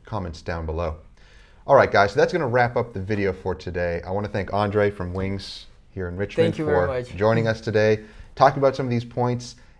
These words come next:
Speaker 1: And also let me know down below if you'd like to see more of these videos, these kind of collaboration videos.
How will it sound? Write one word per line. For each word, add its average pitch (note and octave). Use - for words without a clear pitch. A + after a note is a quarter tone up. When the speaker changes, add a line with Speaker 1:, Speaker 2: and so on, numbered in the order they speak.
Speaker 1:
And C3+
also F#3+
let F#3+
me F3+
know E3
down C#3+
below C3+
if A#2
you'd C3
like B2+
to B2
see C3
more A2+
of G2+
these F#2+
videos, E2
these F#2
kind G#2
of -
collaboration G2
videos. F#2